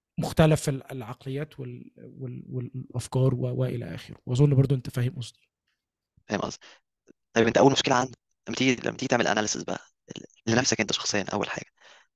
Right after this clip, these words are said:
Speaker 2: بتبص بتلاقي ان انت اول مشكله عندك السن. انت راجل ستة وعشرين سنه، انت لسه، سميها ايه، نخليها بالمصري، في نظر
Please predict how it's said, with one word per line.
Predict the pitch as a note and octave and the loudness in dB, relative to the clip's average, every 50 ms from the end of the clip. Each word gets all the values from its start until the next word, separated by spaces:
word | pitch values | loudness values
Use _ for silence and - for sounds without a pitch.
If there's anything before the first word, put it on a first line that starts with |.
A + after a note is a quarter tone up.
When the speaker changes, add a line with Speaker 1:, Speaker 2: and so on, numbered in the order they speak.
| _ | _
Speaker 2:
بتبص | - - A#2+ C3+ - | 0 2 4 4 4
بتلاقي | - - B2 | 4 2 0
ان | A#2+ | 0
انت | B2 - - A#2 A2+ A2 - - _ _ _ _ _ _ _ - | 0 0 2 2 2 2 0 -4 _ _ _ _ _ _ _ -2
اول | A#2+ | -2
مشكله | A2+ - A2+ | 0 0 0
عندك | A2+ A2 - - | 0 0 0 2
السن. | - - G#2+ G2 F#2 - _ _ _ _ _ _ _ | 2 0 0 -2 -4 -12 _ _ _ _ _ _ _
انت | _ - | _ -4
راجل | G#2 G#2 | -2 -2
ستة | - - G2+ | -2 -2 0
وعشرين | G2 F#2+ - - G2 | 0 0 -2 -2 -6
سنه، | - - - - | -8 -10 -10 -14
انت | - - G2 | -2 0 2
لسه، | G#2 - - G2+ F2+ - _ _ _ _ _ _ _ _ _ _ _ _ _ _ _ _ _ _ - | 2 4 2 2 0 -2 _ _ _ _ _ _ _ _ _ _ _ _ _ _ _ _ _ _ -8
سميها | - G2+ G#2+ A2 G#2 | -6 -4 -2 -2 -2
ايه، | G#2 G2+ G#2 - | -2 -2 -6 -8
نخليها | D2+ - - G#2+ G#2+ | -8 -4 0 0 0
بالمصري، | G#2+ G#2 G#2+ A2+ - - C3 C3 - - - - _ _ | 2 0 -2 -2 -2 -4 -6 -8 -8 -14 -20 -20 _ _
في | _ - A2 | _ -2 2
نظر | G#2+ A#2 B2 B2+ A#2 A#2 A#2 A#2+ | 2 6 6 6 6 6 4 -2